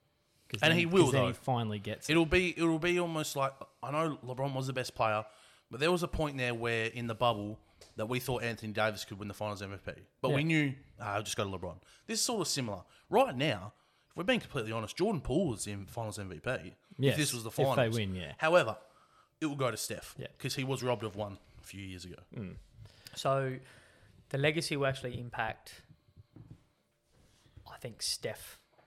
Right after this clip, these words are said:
Speaker 3: a lot more.
Speaker 2: Yeah, I think so as well.
Speaker 3: If, and it has strings attached. If he wins the Finals M V P as well, then for me, he's top five all-time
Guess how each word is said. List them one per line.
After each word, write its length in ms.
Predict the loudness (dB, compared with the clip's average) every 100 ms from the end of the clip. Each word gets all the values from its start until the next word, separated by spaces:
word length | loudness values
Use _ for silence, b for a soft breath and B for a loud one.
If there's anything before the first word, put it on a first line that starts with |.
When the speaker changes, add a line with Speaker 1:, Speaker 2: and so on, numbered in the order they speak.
| -10
Speaker 3:
a 80 |
lot 220 | -8 -8 -10
more. 200 | -16 4
Speaker 2:
Yeah, 160 | 8 8
I 40 |
think 160 | 6 -2
so 180 | -4 -4
as 60 | -2
well. 100 | -2
Speaker 3:
If, 100 | -4 0
and 180 | 2 2
it 100 | 0 -6 -4
has 200 | 0 2
strings 280 | 2 -2 -2
attached. 460 | -4 -6 -6 -12 -12
If 140 | -10 -6
he 160 | -4
wins 300 | -4 -2 -2
the 60 | -4
Finals 440 | -2 -2 -2 -4
M 120 | -4 -4
V 160 | -8
P 260 | -8 -8 -6
as 200 | -8 -10
well, 420 | -8 -4 -4 -4 -10 _ b b _
then 140 | -8
for 100 | -6
me, 160 | -8 -8
he's 140 | -8
top 200 | -6 -6
five 240 | -4 -4 -4
all-time 460 | -8 -8 -10 -10